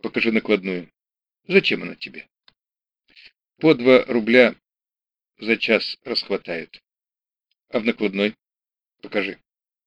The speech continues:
«Ну, полтора. Рубль двадцать. Два сорта прислали. Так и будем торговать, иначе нас на неделю тут хватит». «Трусоват ты, как я погляжу.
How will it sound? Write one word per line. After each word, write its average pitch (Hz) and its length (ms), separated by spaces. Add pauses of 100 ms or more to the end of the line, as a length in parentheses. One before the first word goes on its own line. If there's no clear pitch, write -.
(600)
«Ну, 160 140
полтора. 110 580 (1200)
Рубль 156 280
двадцать. - 680 (680)
Два 160 180
сорта 107 380
прислали. 92 540 (1200)
Так 127 200
и 139 40
будем 120 280
торговать, 107 640 (680)
иначе 110 400
нас 107 500
на 101 120
неделю 107 440
тут - 240
хватит». - 500 (1900)
«Трусоват 185 560
ты, 135 180
как 127 220
я 127 80
погляжу. 110 580